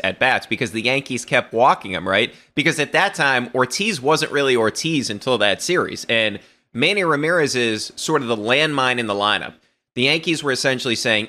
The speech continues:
"Anybody but Manny," and he ended up still, it's other guys had big series, like,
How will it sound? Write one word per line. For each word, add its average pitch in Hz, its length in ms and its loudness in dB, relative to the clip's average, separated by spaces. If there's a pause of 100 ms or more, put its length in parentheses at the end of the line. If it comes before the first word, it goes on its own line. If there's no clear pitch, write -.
"Anybody 135 480 0
but 107 240 0
Manny," 117 480 0
and 113 220 0
he 127 180 -2
ended 190 200 0
up 147 140 0
still, 110 520 2 (360)
it's 113 240 -4
other 147 180 2
guys 131 260 2
had 110 200 0
big 117 140 0
series, 113 520 0
like, 95 220 0